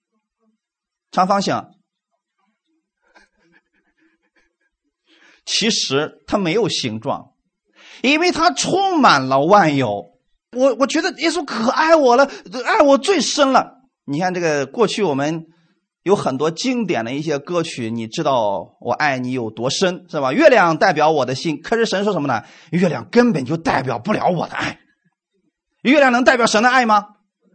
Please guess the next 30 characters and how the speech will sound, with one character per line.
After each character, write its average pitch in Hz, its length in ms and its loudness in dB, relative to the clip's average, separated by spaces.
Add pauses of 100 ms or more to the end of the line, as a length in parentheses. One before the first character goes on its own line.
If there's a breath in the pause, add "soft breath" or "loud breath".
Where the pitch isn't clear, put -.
(120)
不 127 80 0
能。 98 120 -6 (1700 soft breath)
我 175 180 0
们 262 120 4
神 - 260 0
的 180 100 0
爱， 147 360 -2 (180)
那 185 100 -4
是 - 180 -6
充 220 340 -4
满 135 220 -2
整 117 200 -8
个 107 120 -8
世 98 240 -10
界 90 220 -12
的。 80 180 -20 (500)
但 190 120 -6
是 226 100 -2
你 202 160 0
能 196 240 -2
领 131 180 -2
受 220 160 2
多 156 140 -2
少， 156 160 -6
那 143 100 -2
才 147 120 -2
是 147 120 -8
真 160 200 -4
正 156 160 -4
的 - 80 -8